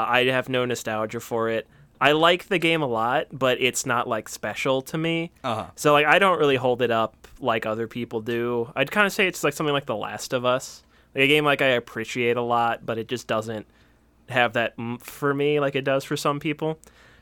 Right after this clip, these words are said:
Speaker 1: Um, so, like, for me, uh, this remake, it's, it's like, I had wanted to replay the game, kind of. There's several games we've done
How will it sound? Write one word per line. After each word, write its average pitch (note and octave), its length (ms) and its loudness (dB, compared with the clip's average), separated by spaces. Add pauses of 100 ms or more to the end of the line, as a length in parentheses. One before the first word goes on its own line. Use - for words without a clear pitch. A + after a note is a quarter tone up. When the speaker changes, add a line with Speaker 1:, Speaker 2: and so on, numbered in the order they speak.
(140)
Speaker 1:
Um, B2+ 460 4
so, E3 200 6
like, D#3+ 180 4 (240)
for E3 180 2
me, C#4+ 520 -2 (360)
uh, C3+ 340 6
this D3 280 0
remake, D#3 760 0 (180)
it's, E3 160 8
it's G#3 100 4
like, G#3+ 160 0 (280)
I G#3 80 10
had G#3 160 8
wanted B3+ 300 2
to D#3 120 0
replay A#2 400 0
the B2+ 80 -4
game, C3 240 -2
kind D3 320 -2
of. C#3+ 140 2
There's D3+ 160 0
several A#2+ 360 0
games A#2 380 -2
we've B2 220 -6
done A#2 360 0